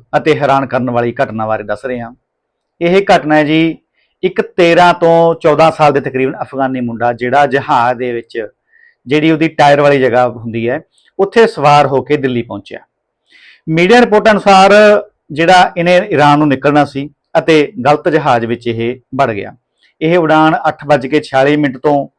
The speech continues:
ਕਾਬੁਲ ਤੋਂ ਚੱਲ ਕੇ ਦਸ ਵੱਜ ਕੇ ਵੀਹ ਮਿੰਟਾਂ ਤੇ ਦਿੱਲੀ ਪਹੁੰਚੀ ਸੀ।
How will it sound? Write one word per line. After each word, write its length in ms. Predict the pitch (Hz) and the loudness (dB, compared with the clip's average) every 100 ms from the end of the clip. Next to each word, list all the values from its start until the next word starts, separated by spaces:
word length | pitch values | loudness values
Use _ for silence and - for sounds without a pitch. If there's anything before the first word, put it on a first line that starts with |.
| _ _ - | _ _ -2
ਕਾਬੁਲ 300 | 147 160 185 | 2 4 4
ਤੋਂ 120 | 175 | 2
ਚੱਲ 220 | 160 131 | 0 0
ਕੇ 160 | 127 135 | 0 -2
ਦਸ 260 | 123 127 131 | 0 -2 -2
ਵੱਜ 220 | 120 117 | -8 -6
ਕੇ 120 | 127 | -8
ਵੀਹ 200 | 113 151 | -6 -6
ਮਿੰਟਾਂ 240 | 143 117 | -6 -8
ਤੇ 100 | 107 | -8
ਦਿੱਲੀ 400 | 127 110 104 107 120 _ _ | -8 -8 -8 -10 -12 _ _
ਪਹੁੰਚੀ 280 | 131 131 123 | -6 -4 -6
ਸੀ। 180 | 104 90 | -12 -14